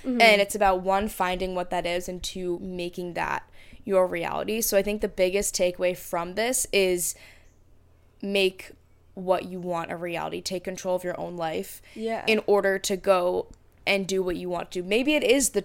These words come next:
Speaker 2: mo-, the most traditional path that you're on, and that's great. Stick to it, eat it up, like, make the most of it.
Speaker 1: Mm-hmm.
Speaker 2: Or maybe it's something completely different or something in between, but whatever it is for you,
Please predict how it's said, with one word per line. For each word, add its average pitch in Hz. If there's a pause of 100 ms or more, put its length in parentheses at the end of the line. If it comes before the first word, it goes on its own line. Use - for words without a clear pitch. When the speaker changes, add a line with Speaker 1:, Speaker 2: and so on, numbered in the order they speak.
Speaker 2:
mo-, 196
the 185
most 185
traditional 180
path 170
that 175
you're 175
on, 170 (500)
and 196 (140)
that's 190
great. -
Stick 208
to 196
it, 190 (160)
eat 208
it 190
up, 175
like, 180
make 185
the 190
most 170
of 208
it. 240
Speaker 1:
Mm-hmm. 214
Speaker 2:
Or 220
maybe 220
it's 240
something 202 (440)
completely 208
different 254
or 220
something 202
in 196
between, 190
but 190
whatever 185
it 196
is 175
for 190
you, 175